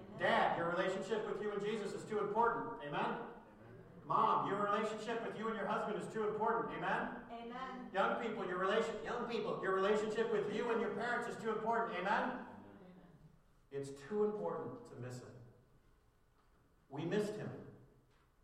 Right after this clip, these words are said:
Speaker 1: We missed it. Our chance to change things came and passed, and we didn't know it was there. A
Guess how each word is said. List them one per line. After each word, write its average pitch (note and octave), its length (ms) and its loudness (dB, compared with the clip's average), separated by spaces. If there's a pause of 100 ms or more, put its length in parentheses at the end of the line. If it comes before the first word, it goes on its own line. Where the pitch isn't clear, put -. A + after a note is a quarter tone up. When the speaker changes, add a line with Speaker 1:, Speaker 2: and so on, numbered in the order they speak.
(280)
Speaker 1:
We C#3+ 120 -6
missed F#3+ 320 0
it. - 240 -10 (1300)
Our F#3+ 220 4 (120)
chance G#3 280 0
to F3+ 180 -8
change G3 280 -2
things D#3+ 320 -6 (120)
came G3 220 -4
and - 180 -6
passed, - 460 -4 (600)
and C3+ 100 -12
we B2+ 60 -8
didn't E3 260 -4
know E3 180 -2
it D3+ 80 -2
was C#3 160 -4
there. B2+ 360 -6 (840)
A D3+ 40 -8